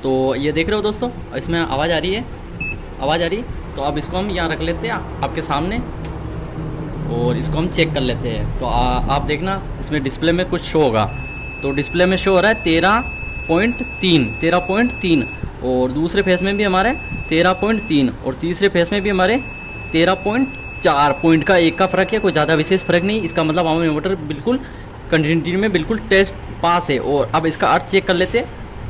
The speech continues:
पहले हम body से अर्थ check कर लेते हैं एक बार। तो बॉडी से अर्थ निकाल रही है, अब इसका तार पे लगा के देख लेते हैं। तो इसमें हमारी अर्थ नहीं बोल रही है, तो इसका मतलब हमारी motor अब complete है। अब इसको हम varnish देने के लिए तैयार है, तो इसमें हम varnish कर लेते हैं।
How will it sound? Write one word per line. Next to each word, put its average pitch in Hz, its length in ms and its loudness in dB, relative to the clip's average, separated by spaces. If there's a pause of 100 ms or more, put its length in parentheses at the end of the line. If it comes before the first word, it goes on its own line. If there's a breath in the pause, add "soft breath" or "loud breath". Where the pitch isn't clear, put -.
(140)
पहले 160 180 2
हम 170 140 2
body 156 220 4
से 202 100 0
अर्थ 170 160 0
check 190 180 -2
कर 185 100 -2
लेते 175 200 -4
हैं 175 60 -4
एक 160 40 -6
बार। 196 100 -4 (1900)
तो 135 60 -6
बॉडी 135 220 -2
से 165 120 -2
अर्थ 160 260 -2
निकाल 147 340 2
रही 202 200 0
है, 214 60 0
अब 147 240 0
इसका 160 220 0
तार 147 380 0
पे 170 100 2
लगा 160 220 2
के 175 60 0
देख 170 180 2
लेते 214 220 4
हैं। 247 120 -2 (340 loud breath)
तो 151 60 4
इसमें 147 220 4
हमारी 180 260 2
अर्थ 190 340 2
नहीं 175 280 6
बोल 151 220 6
रही 127 180 4
है, 120 60 2
तो 156 100 -2
इसका 156 180 -2
मतलब 175 280 0
हमारी 160 200 -2
motor 156 280 -2
अब 190 240 -4
complete 147 340 -2
है। 165 60 2
अब 151 160 0
इसको 175 180 -2
हम 214 140 2
varnish 160 360 2
देने 139 220 0
के 165 80 -2
लिए 214 120 4
तैयार 135 420 2
है, 135 80 0
तो 143 120 -4
इसमें 160 220 -4
हम 202 140 -2
varnish 160 360 2
कर 147 140 0
लेते 117 300 -2
हैं। 98 160 -6